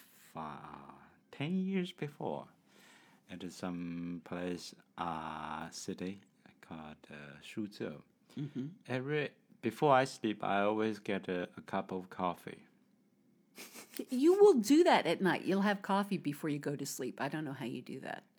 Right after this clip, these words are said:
Speaker 1: Uh, I don't know about the caffeine or something. They'll make you excited. But, uh, do you know what I like?
Speaker 2: The
Speaker 1: I can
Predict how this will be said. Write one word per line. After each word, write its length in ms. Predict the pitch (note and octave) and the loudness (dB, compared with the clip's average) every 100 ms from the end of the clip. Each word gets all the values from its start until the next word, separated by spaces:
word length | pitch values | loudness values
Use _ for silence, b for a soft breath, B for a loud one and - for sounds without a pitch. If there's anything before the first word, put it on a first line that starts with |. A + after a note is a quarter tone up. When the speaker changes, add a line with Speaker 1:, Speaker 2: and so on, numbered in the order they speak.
| _ - | _ -4
Speaker 1:
Uh, 760 | G#2 G#2+ G#2 G#2+ G#2+ G#2 G#2 G#2 - _ _ _ _ _ _ _ _ _ _ _ _ _ _ _ | 0 0 0 -2 -2 -2 -4 -6 -14 _ _ _ _ _ _ _ _ _ _ _ _ _ _ _
I 120 | - B2 | -2 0
don't 340 | C#3 C#3 C#3 | 0 0 2
know 840 | C3+ C3 C3 B2+ B2+ B2+ B2 B2+ - _ - | 4 4 4 2 2 2 2 0 -4 _ -12
about 360 | A2 A#2 A2+ | 0 4 4
the 200 | A2+ G#2+ | 4 2
caffeine 800 | G#2 A2+ G#2 G#2+ G#2+ G#2+ A2 G#2 | 0 4 4 4 2 4 2 0
or 200 | F#2 G2 | 0 -2
something. 880 | F#2+ G2+ G2 - G2 F#2 F#2 F#2 F#2 | -2 -4 -4 -4 -4 -2 -2 -2 -2
They'll 200 | F#2+ F#2+ | 0 0
make 280 | G2 F#2+ - | 0 -2 -4
you 280 | G2 F2+ F#2 | -2 -2 -4
excited. 720 | F2 - G2 F#2+ G2+ G#2 G2+ - - | -6 -4 -2 0 0 0 -4 -12 -2
But, 400 | G2 G2 G2+ - | 0 0 -2 -2
uh, 300 | G2+ G2 G2+ - _ | 0 0 -4 -10 _
do 100 | - | -2
you 60 | B2 | -2
know 160 | B2+ | 0
what 140 | B2 A#2+ | 0 2
I 180 | A#2 A2+ | 4 2
like? 600 | A2+ G#2+ G#2 G#2+ A2 - _ _ _ b b b b b b b _ | 0 0 2 2 0 -20 _ _ _ b b b b b b b _
Speaker 2:
The 80 | - | -6
Speaker 1:
I 100 | A2 | -2
can 260 | A2 - A2+ | 0 2 2